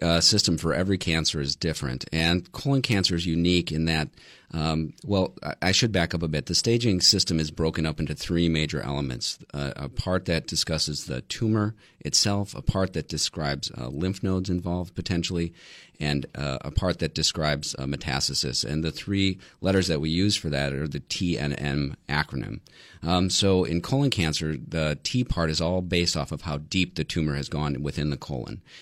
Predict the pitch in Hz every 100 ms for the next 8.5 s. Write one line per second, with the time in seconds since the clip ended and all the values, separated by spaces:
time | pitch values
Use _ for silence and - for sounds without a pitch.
0 | - 82 110 120 101 80 82 80 73 67
1 | 73 80 92 98 110 - 117 110 110 104
2 | 101 78 82 85 76 76 73 82 80 82
3 | - 71 71 71 76 76 64 78 76 78
4 | 67 65 65 62 64 - - - - -
5 | 95 107 117 80 82 80 82 - 85 85
6 | 82 85 80 78 76 87 95 87 85 87
7 | 85 90 85 95 92 90 73 73 - 80
8 | 87 87 - 80 -